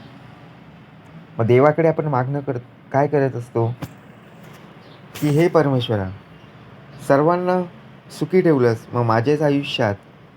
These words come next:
मलाच दुःखी का? माझ्याच पाठी रोग का? माझ्याच पाठी आजार का?"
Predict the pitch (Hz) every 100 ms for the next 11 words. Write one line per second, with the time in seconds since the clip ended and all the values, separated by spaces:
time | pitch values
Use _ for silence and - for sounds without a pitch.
0 | _ 98 113 143 139 120 120 - 117 98
1 | 95 - - - - - 113 123 160 160
2 | 156 156 135 123 120 - 101 95 - -
3 | - 110 120 143 143 131 131 107 101 107
4 | 101 -